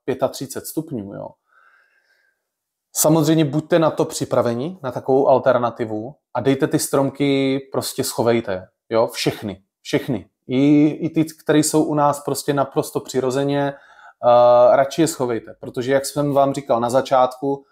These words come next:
prostě je to o tom, jak promrzá ta půda. A pokud, eh, budou, bude v podstatě kořenový bál,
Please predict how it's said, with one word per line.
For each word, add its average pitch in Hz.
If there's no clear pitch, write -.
prostě 131
je 135
to 147
o 147
tom, 139
jak 131
promrzá 127
ta 123
půda. 117
A 117
pokud, -
eh, -
budou, 147
bude 143
v 147
podstatě 143
kořenový 143
bál, 135